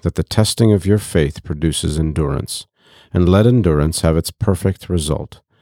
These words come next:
so that you may be perfect and complete, lacking in nothing." If your faith is being tested, hold on tight. It's not a bug, it's a feature. Trust God, and let endurance have its perfect result.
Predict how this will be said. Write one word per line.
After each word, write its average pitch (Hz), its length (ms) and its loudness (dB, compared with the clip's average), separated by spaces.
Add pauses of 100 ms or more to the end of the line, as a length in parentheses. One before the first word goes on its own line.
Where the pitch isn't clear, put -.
(140)
so 127 320 2
that 76 280 -2
you 80 140 -2
may 80 140 2
be 78 160 -2
perfect - 720 -2
and 90 280 2
complete, - 680 -4 (400)
lacking 87 680 0
in 76 340 0
nothing." - 380 -4 (680)
If 92 160 0
your 120 100 4
faith 123 300 2
is 110 100 2
being 117 240 2
tested, 78 520 -2 (380)
hold 95 480 0
on 78 360 -2 (100)
tight. - 380 -6 (440)
It's - 160 -8
not 87 180 4
a 120 40 2
bug, 92 380 2 (220)
it's - 200 -4
a 85 60 -4
feature. - 480 -6 (420)
Trust - 320 2
God, 80 400 0 (400)
and 82 160 -2
let 78 140 2
endurance 78 640 0
have 76 260 -2
its - 140 -10
perfect - 640 -10 (160)
result. 90 560 -8